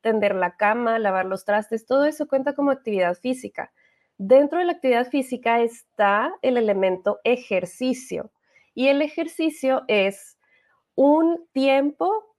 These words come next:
que yo le voy a dedicar a una actividad siempre y cuando tenga propósito para trabajar en mí, o sea, un objetivo personal. Voy a hacer esto, puede ser una caminata con el objetivo de mejorar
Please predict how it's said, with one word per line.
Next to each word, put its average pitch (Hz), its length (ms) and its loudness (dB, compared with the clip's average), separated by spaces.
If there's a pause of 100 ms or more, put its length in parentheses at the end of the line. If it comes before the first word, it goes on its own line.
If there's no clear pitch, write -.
que 226 180 -4
yo 247 140 2
le 302 120 0
voy 294 260 0
a 320 60 0
dedicar 247 520 0
a 226 120 0
una 277 240 0
actividad 240 600 -2 (420)
siempre 294 420 -2
y - 20 -6
cuando 285 300 -4
tenga 233 320 -4
propósito 226 920 -6 (140)
para 240 560 0 (380)
trabajar 214 380 0
en 180 140 -4
mí, - 140 -10
o - 20 -18
sea, - 160 -8
un 240 140 0
objetivo 262 640 -4
personal. 226 560 -6 (420)
Voy 285 320 2
a 339 60 0
hacer 262 480 -4
esto, 302 380 -2 (420)
puede 262 260 2
ser 262 420 -2
una 240 260 -4
caminata 214 640 -2 (920)
con 277 180 2
el 269 120 2
objetivo 262 480 -2
de 311 120 -2
mejorar 302 600 -2